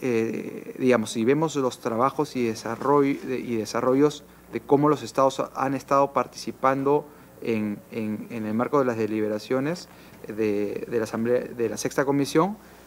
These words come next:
pues coinciden prácticamente en todos los que, los que están en el proyecto, salvo las ejecuciones extralegales, arbitrarias o sumarias. Ese no está en el listado que ha presentado el fa-,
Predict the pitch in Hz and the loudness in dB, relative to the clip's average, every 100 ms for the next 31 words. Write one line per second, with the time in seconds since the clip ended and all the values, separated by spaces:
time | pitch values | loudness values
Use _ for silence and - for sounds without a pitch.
0 | - - - 131 117 - - - - - | -20 -20 -2 4 6 4 -8 -18 -20 -20
1 | - - 131 131 170 175 175 - 143 147 | -4 2 2 2 0 0 -2 -6 -4 -2
2 | 156 147 147 147 170 175 - 120 - 147 | 0 0 0 -2 -2 -2 -6 -2 4 4
3 | 143 - 127 127 - 123 113 117 123 127 | 4 0 0 0 -2 -4 -4 -4 -2 0
4 | 127 120 113 110 - - - - - - | 0 2 2 2 -2 -12 -20 -20 -20 -4
5 | - 240 220 208 147 120 117 151 151 147 | 0 2 4 4 4 -2 -4 -2 -2 0
6 | 131 117 127 135 123 110 123 123 117 113 | 2 2 2 2 0 0 0 0 0 0
7 | 104 104 110 135 - 135 139 143 156 151 | 0 -4 -6 -6 -4 -2 0 2 2 2
8 | 123 - 131 135 135 131 127 113 123 127 | 0 -2 2 2 2 -2 -6 -2 2 4
9 | 127 127 117 | 4 0 -4